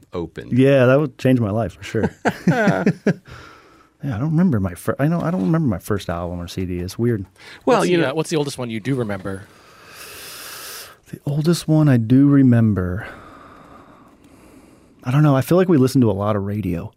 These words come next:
Speaker 2: growing up.
Speaker 1: Yeah.
Speaker 2: And, you know, I don't really remember ever buying music or even, like, going to concerts until I was, you know, a teenager, until I had a little bit of independence.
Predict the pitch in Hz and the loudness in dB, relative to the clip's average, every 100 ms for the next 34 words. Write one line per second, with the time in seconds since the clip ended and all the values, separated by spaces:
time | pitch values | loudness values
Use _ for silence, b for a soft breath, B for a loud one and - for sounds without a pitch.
0 | - 95 90 85 78 - - 92 92 95 | -12 -8 -6 -8 -10 -14 -12 -8 -8 -10
1 | B B B B 110 104 101 98 98 98 | B B B B -8 -6 -4 -6 -8 -10
2 | - _ _ b b b b b b 123 | -14 _ _ b b b b b b 0
3 | 120 123 135 143 - - 143 143 131 123 | 2 2 2 0 -2 0 4 6 4 4
4 | 123 127 131 127 123 120 - _ 131 123 | 6 6 6 4 4 2 -2 _ 0 2
5 | 127 113 104 120 113 120 123 120 117 120 | 2 2 -2 -4 0 2 2 2 2 2
6 | 117 120 113 123 135 139 131 123 120 123 | 2 -2 2 2 4 4 4 2 0 2
7 | 135 120 - 117 143 113 101 107 107 107 | 2 2 0 0 0 -2 -4 -6 -4 -2
8 | 101 101 101 98 - - - _ 107 95 | -4 -6 -8 -10 -14 -18 -20 _ -10 -8
9 | 92 123 135 92 92 92 110 104 98 101 | -6 0 0 0 -6 -6 -4 -4 -4 -4
10 | 90 110 107 101 101 95 98 113 95 95 | -2 -4 -4 -4 -6 -8 -6 -6 -6 -10
11 | - | -16